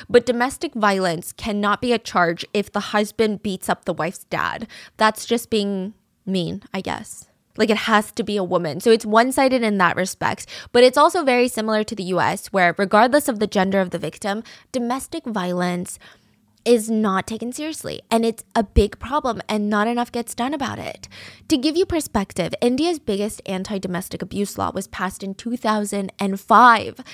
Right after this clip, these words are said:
Two thousand and five! I mean, better late than never, but still. And it gets worse. Men still cannot legally essay their wives in India. Uh, they obviously, of course, can,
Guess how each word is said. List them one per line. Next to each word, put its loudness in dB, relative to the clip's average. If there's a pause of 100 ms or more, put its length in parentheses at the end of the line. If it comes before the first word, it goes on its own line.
(220)
Two 2
thousand 2
and -6
five! 4 (260)
I 0
mean, 0
better 2
late -4
than -4
never, 2
but -2
still. 0 (640)
And 6
it 0
gets -6
worse. -2 (240)
Men 2
still 0
cannot 0
legally 2
essay -4
their -2
wives -4
in -6
India. -10 (640)
Uh, 10
they 6
obviously, 8
of 4
course, 4
can, 0